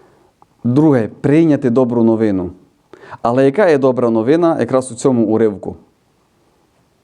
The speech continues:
Дивіться, учні питаються: «Хто ж тоді може спастися?» Вони зрозуміли, що і вони не є в добрій ситуації, що вони мають своїх і-, ідоликів.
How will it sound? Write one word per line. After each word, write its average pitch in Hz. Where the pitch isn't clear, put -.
Дивіться, 120
учні 127
питаються: 113
«Хто -
ж 233
тоді 120
може 117
спастися?» 104
Вони 135
зрозуміли, 127
що 101
і 95
вони 120
не 104
є 104
в 98
добрій 101
ситуації, 98
що 107
вони 131
мають 107
своїх 101
і-, -
ідоликів. 101